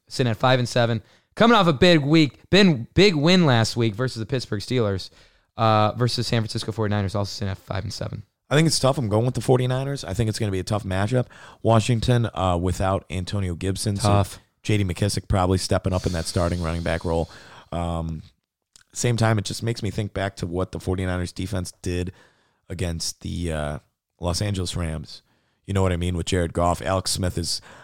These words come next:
Speaker 2: I think, in for a rough day. That forty-niners defense pl-, comes to play, dude. They got some great players on the defensive side of the ball. I think the forty-niners just need to do enough on offense to score, uh,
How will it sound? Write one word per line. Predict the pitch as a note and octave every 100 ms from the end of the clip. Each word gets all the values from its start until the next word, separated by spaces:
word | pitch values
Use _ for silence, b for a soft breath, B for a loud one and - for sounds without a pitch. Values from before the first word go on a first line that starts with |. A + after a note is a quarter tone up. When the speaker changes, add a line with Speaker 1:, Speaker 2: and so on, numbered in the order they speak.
| B
Speaker 2:
I | A2
think, | B2+ F2+
in | A#2+
for | C3 A#2
a |
rough | F#2+ F#2+ -
day. | F2+ G#2 C#3+
That | - G#2
forty-niners | C#3 C#3+ C3+ G#2+
defense | - A2 G#2 F2
pl-, | - - -
comes | - G#2 -
to |
play, | - F2+ F2+
dude. | D2+ -
They |
got | F#2+ A2
some | - F2
great | E2 F2+ G2+
players | - F2+ F#2 F2+ - _ b b b b _
on | G2+
the | G2+
defensive | E2+ - G2+ -
side | - F#2+
of | F2
the |
ball. | E2 F2 F2+ F2
I | E2
think | G#2+ G2+
the |
forty-niners | - G2+ F#2+ F2+ F#2
just | - G2
need | F#2+ F#2+
to | G2+
do | F#2+
enough | F2 F2
on | - D#2+
offense | D#2 F2+ A2+ A2+ - b b b _
to | G#2
score, | - - - G#2 F#2 G2 A#2+ _ _ _ _ _ _
uh, | - F2 E2+